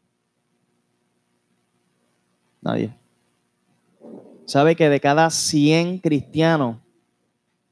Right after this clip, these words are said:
uno le prepara un lugar a Dios? ¿Cuántos sabían eso? De cada cien creyentes, uno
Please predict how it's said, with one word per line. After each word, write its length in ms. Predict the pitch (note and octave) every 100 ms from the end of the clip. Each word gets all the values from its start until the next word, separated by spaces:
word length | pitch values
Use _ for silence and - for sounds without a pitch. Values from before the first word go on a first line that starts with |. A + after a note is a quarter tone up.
| _ _ _ -
uno 580 | E3 E3+ D3 A#2 B2+ _ _
le 220 | D3 C3
prepara 340 | C3 A#2+ B2 B2+
un 140 | B2+
lugar 280 | B2 A#2 A#2
a 100 | A2+
Dios? 320 | G#2+ - - _ _ _ _ _ _ _ _ _ _ _ _ _ _ _
¿Cuántos 280 | C3 C3+ C#3
sabían 280 | C3 B2
eso? 220 | G#2+ - - _ _ _ _ _ _ _ _ _ _ _ _ _ _ _ _ _ _ _ _ _ _ _ _ _ _ _ _
De 160 | C3+ C3+
cada 320 | D3 D#3+ F#3+
cien 320 | - E3+ F3+
creyentes, 720 | G#3 F#3+ D#3 D3+ E3+ - A#2 - _ _ _ _ _ _ _ _ _ _ _ _ _ _ _ _ _ _
uno 500 | F3 G3+ G#3 C#3 A#2